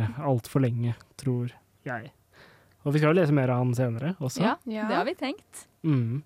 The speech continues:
Speaker 2: det er nøye planlagt, da. Så det blir mer Lars Saabye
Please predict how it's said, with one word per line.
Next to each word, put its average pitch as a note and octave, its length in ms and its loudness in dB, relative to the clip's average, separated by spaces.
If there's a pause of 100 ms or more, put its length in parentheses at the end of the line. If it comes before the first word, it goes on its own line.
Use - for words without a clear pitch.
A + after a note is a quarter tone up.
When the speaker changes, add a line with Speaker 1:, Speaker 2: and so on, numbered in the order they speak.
Speaker 2:
det C3+ 120 2
er C#3+ 160 4
nøye C3 680 0
planlagt, C3+ 400 -8
da. F3+ 60 -16
Så D#3 160 -10
det C#3 120 0
blir C3+ 340 4
mer B2+ 340 0
Lars B2 480 -10
Saabye B2+ 460 -10